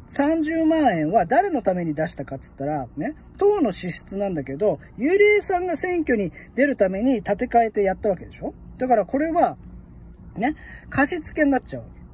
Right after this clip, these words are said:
普通に考えれば。で、貸し付けで出ていったやつの貸し付けの返済になるわけ。わかりますか？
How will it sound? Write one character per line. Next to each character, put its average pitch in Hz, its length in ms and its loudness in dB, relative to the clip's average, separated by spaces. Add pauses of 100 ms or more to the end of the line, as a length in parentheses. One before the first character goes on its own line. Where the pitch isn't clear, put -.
(260)
普 - 100 -20
通 208 120 -6
に 175 100 -2
考 156 80 -4 (100)
え 127 40 -4
れ 117 80 -12
ば。 - 60 -20 (280)
で、 233 180 -2 (140)
貸 320 260 0
し 392 60 -6
付 - 280 -4
け 330 40 0
で 339 160 0
出 302 160 0
て 262 200 2
い - 20 -4
っ 185 60 -8 (200)
た 240 100 6
や 247 140 2
つ 190 140 -12
の 214 280 2 (100)
貸 214 240 -2
し - 40 -6
付 - 240 -2
け 247 40 4
の 269 120 4
返 190 220 -2
済 165 140 -4
に 156 40 -2
な 147 60 -2
る 120 80 -8
わ - 60 -20
け。 - 100 -20
わ - 840 -14
か 180 40 0
り 165 60 0
ま 151 60 -6
す - 80 -10
か？ 147 100 -18